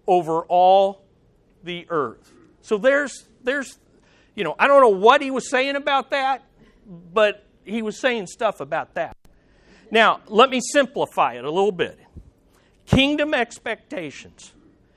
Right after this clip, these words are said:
After the humiliation of the suffering servant, crucifixion,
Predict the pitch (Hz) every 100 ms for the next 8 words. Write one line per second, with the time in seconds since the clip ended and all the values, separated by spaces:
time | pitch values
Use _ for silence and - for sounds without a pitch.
0 | _ _ _ _ - 226 294 - 285 294
1 | 214 - 208 180 185 240 277 285 214 -
2 | - 117 120 _ _ 175 147 147 - 214
3 | 214 254 233 - 220 190 120 - _ _
4 | _ _ _ _ - 202 196 233 - 214
5 | - -